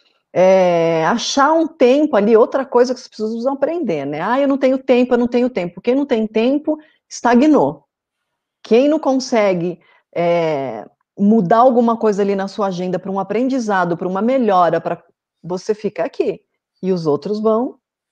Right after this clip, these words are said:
Então, assim, não tem como você se desenvolver, melhorar, progredir, se você não dedicar um tempo pra você, pro seu aprendizado contínuo. Isso é muito importante.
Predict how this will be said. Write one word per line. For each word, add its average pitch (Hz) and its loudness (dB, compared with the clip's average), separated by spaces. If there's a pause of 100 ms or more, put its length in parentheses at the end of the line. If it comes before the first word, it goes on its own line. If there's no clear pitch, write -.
Então, - -16
assim, 170 -10
não 233 -4
tem 320 -2
como 285 2
você 202 -6
se 202 -8
desenvolver, 185 -2
melhorar, 196 -2 (420)
progredir, 202 2
se 269 -8
você 254 -4
não 247 -2
dedicar 220 0
um 220 -4
tempo 196 -8 (260)
pra 196 -2
você, 233 -10 (640)
pro 226 4
seu 226 -2
aprendizado 190 -6
contínuo. 196 -8 (680)
Isso - -10
é 247 -2
muito 247 0
importante. - -8